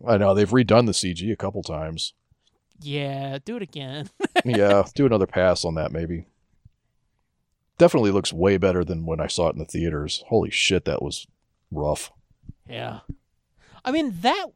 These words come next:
Speaker 2: shot there looks better than the one before.
Speaker 1: Yeah.
Speaker 2: Oh, did I miss the Han Mebuki?
Speaker 1: No, he does it right here.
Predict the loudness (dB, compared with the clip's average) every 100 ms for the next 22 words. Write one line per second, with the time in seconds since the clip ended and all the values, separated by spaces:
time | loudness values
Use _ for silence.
0 | _ -6 -2 -2 0 -2 -2 -2 -6 -6
1 | -4 -2 -2 -4 -6 -4 -4 -4 -8 -4
2 | -2 -2 -4 -10 _ _ _ _ -2 2
3 | 2 2 _ _ _ _ _ _ _ _
4 | _ _ _ _ _ _ _ _ _ _
5 | _ _ _ _ _ _ _ _ _ _
6 | _ _ _ -4 -4 -2 -2 -2 -2 -6
7 | -8 _ -8 -4 -4 -6 -10 _ _ _
8 | _ _ _ 0 6 8 8 8 6 2
9 | -4 -6 -6 -8 -10 -14 -16 -14 -16 -20
10 | _ _ _ _ _ _ _ _ _ _
11 | -6 2 2 2 0 -2 -2 -6 -6 -8